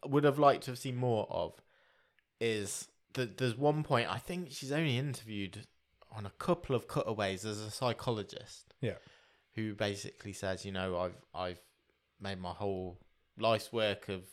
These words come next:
Speaker 1: of studying this sort of character and people with these issues." And she says, "I've seen it over and over again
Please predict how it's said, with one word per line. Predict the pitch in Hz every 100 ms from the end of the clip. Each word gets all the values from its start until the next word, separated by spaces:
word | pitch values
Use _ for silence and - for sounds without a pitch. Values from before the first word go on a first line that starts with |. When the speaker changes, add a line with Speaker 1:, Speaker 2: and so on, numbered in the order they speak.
| -
Speaker 1:
of | - 92 - - _ _ _ _ _
studying | - 110 98 95 90 87
this | 90 - - -
sort | - 90
of | -
character | - 98 92 - -
and | - -
people | - 85 -
with | 80
these | 87 87
issues." | - - - - -
And | - 80 82 _ - - - _ _
she | - 101
says, | 95 90
"I've | 90 85
seen | - 92
it | 85 123
over | 113 113 104
and | 110
over | 107 101 98
again | 101 95 -